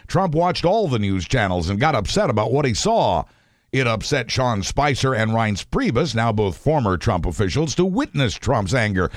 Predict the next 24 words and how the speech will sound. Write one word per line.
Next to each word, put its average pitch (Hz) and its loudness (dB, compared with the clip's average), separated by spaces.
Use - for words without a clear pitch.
so 147 -2
they 185 0
encouraged 117 -2
him 180 4
to 147 2
just 123 0
watch 165 0
Fox 170 0
and 135 -2
stay 180 0
away 160 2
from 123 -4
the 131 2
rest. 147 0
The 95 0
New 127 0
Yorker 151 0
says 139 0
Spicer 160 0
and 107 -2
Priebus - 0
persuaded 127 0
Trump 160 0
that 92 0